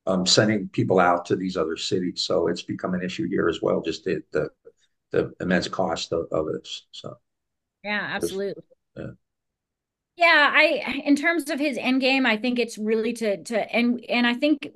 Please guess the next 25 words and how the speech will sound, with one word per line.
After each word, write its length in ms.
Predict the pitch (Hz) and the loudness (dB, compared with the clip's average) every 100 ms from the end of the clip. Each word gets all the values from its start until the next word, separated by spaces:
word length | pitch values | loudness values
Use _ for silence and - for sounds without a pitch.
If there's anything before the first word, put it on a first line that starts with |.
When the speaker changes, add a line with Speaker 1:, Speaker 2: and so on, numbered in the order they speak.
| 208 240 | -10 -6
Speaker 2:
he's 340 | 220 240 214 | -2 -2 -2
starting 360 | - 247 262 240 | -2 0 2 0
to 140 | 214 | -2
sort 200 | 208 226 | -2 -2
of 140 | 208 | -2
be 160 | 208 208 | -6 -8
successful 680 | 208 180 - 247 247 202 185 | -8 -8 -2 -2 -2 -4 -6
is 140 | 165 | -4
what's 200 | 175 - | -8 -10
scary, 460 | - 262 254 208 190 | -4 2 4 4 2
but 220 | 185 - | -2 -6
he's 260 | - 214 | -4 -6
really 280 | 208 226 226 | 0 0 0
amping 380 | 214 214 220 226 | 0 -4 -4 -4
up 140 | 202 | -4
the 80 | 208 | -6
political 500 | 180 208 202 180 180 | -6 -4 -4 -6 -10
rhetoric 580 | 180 208 202 202 202 190 | -4 -2 -2 -2 -2 -4
and 180 | 180 180 | -6 -6
changing 480 | - 202 208 208 202 | -6 -4 -4 -4 -6
the 80 | 175 | -8
politics 720 | - 202 202 196 - 190 - | -4 0 0 -2 -8 -10 -10
to 80 | 185 | -10
make 280 | 185 180 - | -8 -8 -8
this 420 | 185 175 175 | -4 -4 -6